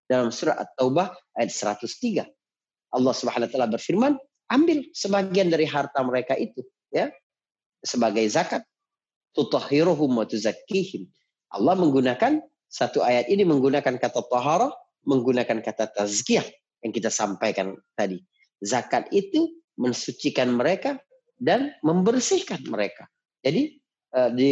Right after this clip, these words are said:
kelas Iman P, teman-teman Iman P, saya sel-, pernah jelaskan apa maksud "tutahhiruhum wa tuzakkihim". Dia membersihkan orang kaya dari sifat pelit. Dia membersihkan,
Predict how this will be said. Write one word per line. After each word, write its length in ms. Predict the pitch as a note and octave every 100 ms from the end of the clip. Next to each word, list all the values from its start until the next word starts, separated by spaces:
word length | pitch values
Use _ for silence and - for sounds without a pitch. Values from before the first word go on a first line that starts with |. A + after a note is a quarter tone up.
| B2
kelas 240 | C3+ C3
Iman 300 | C#3 C3 A#2+
P, 160 | E3+ F#3+
teman-teman 320 | C#3 B2 A#2+
Iman 200 | B2 A#2+ C#3+
P, 80 |
saya 180 | - D#3
sel-, 220 | - A#2+
pernah 240 | - A#2+ A2
jelaskan 400 | A#2 C3 - A3+ - _ -
apa 240 | F#3 A3+
maksud 320 | F3 C3+ E3 -
"tutahhiruhum 800 | C#3 - B2+ A#2+ C3 F3 G3 B2
wa 20 |
tuzakkihim". 680 | A#2+ A2 A2 - B3 - F#2+ _ _ _ -
Dia 240 | B2+ G3+
membersihkan 960 | A3 E3+ C#3 C3+ C3 - G#3+ - A#3+ B3+ - _ - C#3+
orang 240 | B2+ A#2+
kaya 320 | E3+ D3 - - _ _ _ _ -
dari 240 | B2 B2
sifat 400 | B2+ D3 A#2 F#2+
pelit. 240 | G#2+ G2+ F2 _ _ _ _ C#3
Dia 180 | F3 A#3
membersihkan, 680 | G#3 E3 D#3 - F#3 -